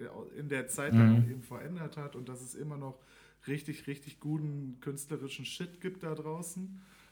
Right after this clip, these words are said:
Speaker 1: Ähm, ja,
Speaker 2: Mhm.
Speaker 1: wieder eine richtig, ähm, interessante Folge. Ähm,
Speaker 2: Seit langem mal wieder eine Folge, wo wir nicht beide komplett auf dem, also die letzten Folgen hatte ich das Gefühl, haben wir immer viel über die gleiche
Speaker 1: Ja.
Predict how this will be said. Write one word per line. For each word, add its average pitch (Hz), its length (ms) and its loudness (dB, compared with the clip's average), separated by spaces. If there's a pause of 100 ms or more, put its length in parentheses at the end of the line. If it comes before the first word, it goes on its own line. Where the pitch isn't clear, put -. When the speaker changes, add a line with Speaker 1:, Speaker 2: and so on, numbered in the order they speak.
(160)
Speaker 1:
Ähm, 127 520 -2 (360)
ja, 151 240 2
Speaker 2:
Mhm. 123 380 10
Speaker 1:
wieder 160 220 -6
eine 151 180 -4
richtig, 165 380 -8 (200)
ähm, 139 540 -6
interessante 143 600 -8
Folge. 190 680 -4
Ähm, 135 280 -6 (880)
Speaker 2:
Seit 139 600 4
langem 175 300 8
mal 151 160 8
wieder 151 180 8
eine 147 120 8
Folge, 147 440 8
wo 139 160 8
wir 139 140 10
nicht 156 280 6
beide 156 260 8
komplett 156 400 6
auf 131 120 -2
dem, 131 540 4
also 127 180 2
die 123 80 2
letzten 156 280 4
Folgen 156 240 6
hatte 151 100 4
ich - 60 -2
das 143 140 -2
Gefühl, - 240 4
haben 147 80 8
wir 143 80 8
immer 143 300 8
viel 143 300 4
über 127 880 6
die 123 160 2
gleiche 123 800 8
Speaker 1:
Ja. 117 140 2